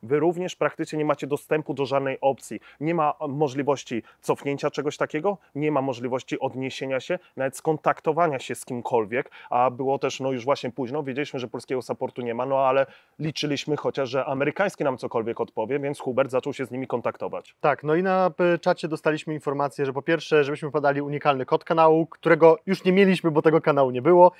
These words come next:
Speaker 1: Tak.
Speaker 2: e, więc rzeczywiście było dosyć sporo zabawy. Koniec końców, po praktycznie dwóch godzinach batalii na czacie, e, dostaliśmy informację, że no, bardzo nam przykro, kanał został usunięty ręcznie, więc my niestety nie możemy go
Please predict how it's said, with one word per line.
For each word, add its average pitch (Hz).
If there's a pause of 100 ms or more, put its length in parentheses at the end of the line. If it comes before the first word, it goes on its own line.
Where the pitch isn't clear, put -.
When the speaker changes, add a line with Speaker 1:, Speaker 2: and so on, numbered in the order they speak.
Speaker 1:
Tak. -
Speaker 2:
e, 160
więc 170
rzeczywiście 175
było 165
dosyć 160
sporo 160
zabawy. 190 (420)
Koniec 220
końców, 202
po 170
praktycznie 175
dwóch 170
godzinach 143
batalii 127
na 123
czacie, 208
e, 160
dostaliśmy 190
informację, 185
że 175
no, 247
bardzo 190
nam 180
przykro, 180 (100)
kanał 175
został 160
usunięty 156
ręcznie, 160
więc 143
my 170
niestety 151
nie 143
możemy 139
go 127